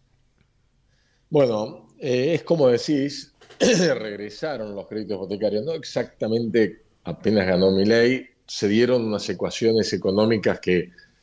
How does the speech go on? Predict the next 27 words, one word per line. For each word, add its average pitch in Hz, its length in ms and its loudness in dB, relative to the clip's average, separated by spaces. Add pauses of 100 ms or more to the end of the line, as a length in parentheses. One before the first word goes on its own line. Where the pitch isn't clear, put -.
(220)
que - 100 -12
son 117 260 2
la 110 100 4
base 123 400 0
para, 92 360 -10
para 98 200 -6
esto, 101 260 -6
¿no? 131 240 -4
Y, 92 500 -6
y 110 60 -6
desde 95 240 0
lo 95 140 2
macro 117 420 0
se - 160 -6
puede 98 180 -2
pasar 101 320 -2
a 95 60 2
lo 90 140 2
micro, 101 260 2
a 82 80 0
tu 85 140 -4
casa, 101 360 -2
a 80 60 -8
tu 90 120 0
bolsillo. 80 580 0 (800)
Hay, 123 240 0
hay, 123 260 -2